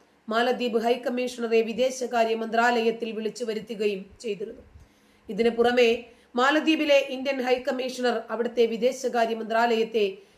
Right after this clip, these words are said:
ശക്തമായ പ്രതിഷേധവും അറിയിച്ചു. മാലദ്വീപിലേക്ക് കൂടുതൽ സഞ്ചാരികളെ അയക്കാനുള്ള ശ്രമം ശക്തമാക്കണമെന്ന് ചൈനയോട് അഭ്യർത്ഥിച്ചിരിക്കുകയാണ് മാലദ്വീപ് പ്രസിഡന്റ് മുഹമ്മദ് മുയ്സു. കാരണം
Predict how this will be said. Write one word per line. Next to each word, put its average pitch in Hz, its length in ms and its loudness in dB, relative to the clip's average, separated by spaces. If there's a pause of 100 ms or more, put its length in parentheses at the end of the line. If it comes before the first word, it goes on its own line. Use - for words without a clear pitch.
ശക്തമായ 247 720 0
പ്രതിഷേധവും 226 880 -2
അറിയിച്ചു. 202 400 -8 (1500)
മാലദ്വീപിലേക്ക് 320 840 4
കൂടുതൽ 285 400 0
സഞ്ചാരികളെ 277 840 2
അയക്കാനുള്ള 247 560 2
ശ്രമം 226 520 -2
ശക്തമാക്കണമെന്ന് 233 1080 -2 (380)
ചൈനയോട് 247 640 2
അഭ്യർത്ഥിച്ചിരിക്കുകയാണ് 208 1080 -2 (100)
മാലദ്വീപ് 220 460 -4
പ്രസിഡന്റ് 202 640 -8
മുഹമ്മദ് 208 320 -6
മുയ്സു. 196 400 -8 (920)
കാരണം 240 480 2